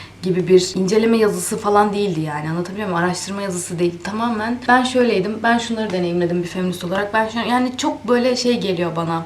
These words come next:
Yani, ee, tamam yani. E, sonuç olarak yani kendimizi sevmeyi öğrenmeliyiz. Sevgiyi bu şekilde doğru sevmeyi öğrenmeliyiz birbirimizi.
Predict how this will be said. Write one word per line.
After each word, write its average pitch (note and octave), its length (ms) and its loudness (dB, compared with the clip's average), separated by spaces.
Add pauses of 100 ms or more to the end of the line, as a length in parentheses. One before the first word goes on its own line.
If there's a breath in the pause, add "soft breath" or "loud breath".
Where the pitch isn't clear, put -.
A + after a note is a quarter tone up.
(160)
Yani, B3+ 320 4 (100)
ee, A#3 640 6 (960)
tamam B3+ 400 6
yani. G3+ 320 -4 (500)
E, - 60 -4
sonuç B3 380 0
olarak G3+ 460 0 (420 loud breath)
yani B3 140 2
kendimizi B3 460 0
sevmeyi A#3 380 -2
öğrenmeliyiz. A3 560 -2
Sevgiyi A3+ 460 -2
bu G#3+ 40 -10
şekilde G3+ 460 -8
doğru A3+ 240 2
sevmeyi G#3+ 400 -2
öğrenmeliyiz G3 600 -4
birbirimizi. F#3 520 -4